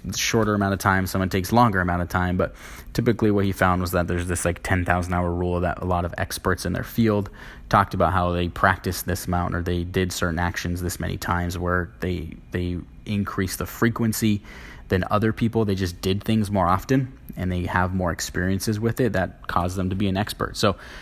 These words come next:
that's the first thing you can do is whatever your performance is, increase the frequency of doing that performance. I know it sounds simple, but you have to understand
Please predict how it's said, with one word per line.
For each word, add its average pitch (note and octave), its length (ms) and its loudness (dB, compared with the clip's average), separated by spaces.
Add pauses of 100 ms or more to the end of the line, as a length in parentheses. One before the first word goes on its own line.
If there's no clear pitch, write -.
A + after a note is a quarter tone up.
(140)
that's C3+ 220 2
the D#3+ 100 2
first - 340 0
thing F2 160 0
you E2+ 100 -2
can F#2 200 -4
do E2+ 240 -4 (200)
is F2+ 220 -4
whatever C3 340 2
your G#2+ 200 2
performance G2 580 0
is, G#2 400 0 (480)
increase E3 540 0
the G2+ 120 0
frequency A2+ 840 0
of F2+ 240 -4
doing G2 220 0
that F2 180 -2
performance. - 600 0 (440)
I - 40 2
know C3 120 6
it D3 60 0
sounds A2+ 200 4
simple, A#2 420 2 (200)
but G#2 80 2
you A2 80 6
have B2 100 0
to C#3+ 80 0
understand G#2 640 0